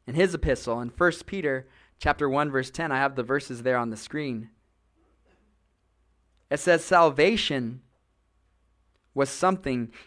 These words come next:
even the prophets wanted to know more about when they prophesied about this gracious salvation prepared for you. They wondered what time or situation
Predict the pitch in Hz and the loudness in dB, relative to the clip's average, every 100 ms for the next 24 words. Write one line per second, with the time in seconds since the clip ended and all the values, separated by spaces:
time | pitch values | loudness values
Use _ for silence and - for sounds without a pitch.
0 | _ 170 190 208 175 - 185 190 180 143 | _ -4 -2 0 0 0 0 0 2 -2
1 | - 139 139 139 139 135 135 170 147 123 | 0 0 0 0 -4 -2 0 2 2 0
2 | 117 113 110 101 101 - _ _ _ _ | 0 0 -4 -8 -12 -20 _ _ _ _
3 | _ _ _ _ _ _ _ - 135 143 | _ _ _ _ _ _ _ -4 -2 0
4 | 139 - 160 180 156 - 139 127 127 127 | 0 2 2 2 -4 0 2 2 0 -4
5 | - _ _ _ _ - 131 139 139 147 | -12 _ _ _ _ -2 4 4 4 -2
6 | 131 - 135 147 160 175 160 - 147 139 | -4 -2 2 2 2 -2 -2 2 2 4
7 | 139 127 - 117 113 131 - 127 131 131 | 2 0 -4 -4 -6 -8 -6 -2 0 -2
8 | - 117 104 120 175 123 110 _ _ _ | -4 -6 -4 0 0 0 -6 _ _ _
9 | _ _ _ _ _ _ _ _ _ _ | _ _ _ _ _ _ _ _ _ _
10 | _ _ - _ 139 139 147 214 190 135 | _ _ -20 _ 0 2 6 6 4 2
11 | 117 117 _ _ _ _ _ _ - 160 | 0 -6 _ _ _ _ _ _ 0 0
12 | 165 165 170 170 143 120 113 - 147 139 | 0 -4 0 0 -2 -6 -8 -6 -4 -2
13 | - 170 147 156 170 - 143 131 | -2 -2 2 4 4 0 -6 -8